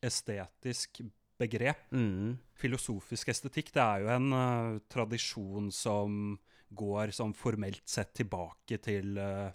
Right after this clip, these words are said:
Speaker 1: opplysningstiden og
Speaker 2: Mm.
Speaker 1: syttenhundretallet.
Speaker 2: Ja.
Speaker 1: Eh, selv om den selvfølgelig har røtter tilbake til antikken, hvor de gamle greske filosofene også, eh,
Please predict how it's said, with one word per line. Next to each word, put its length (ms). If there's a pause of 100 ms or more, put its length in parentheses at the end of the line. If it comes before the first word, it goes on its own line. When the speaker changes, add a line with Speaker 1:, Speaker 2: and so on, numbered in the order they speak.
(140)
Speaker 1:
opplysningstiden 1300
og 340
Speaker 2:
Mm. 400
Speaker 1:
syttenhundretallet. 1000 (320)
Speaker 2:
Ja. 280
Speaker 1:
Eh, 280
selv 220
om 120
den 100
selvfølgelig 500
har 140
røtter 400
tilbake 500
til 160
antikken, 760 (580)
hvor 140
de 500
gamle 720
greske 1000 (320)
filosofene 640
også, 440 (640)
eh, 60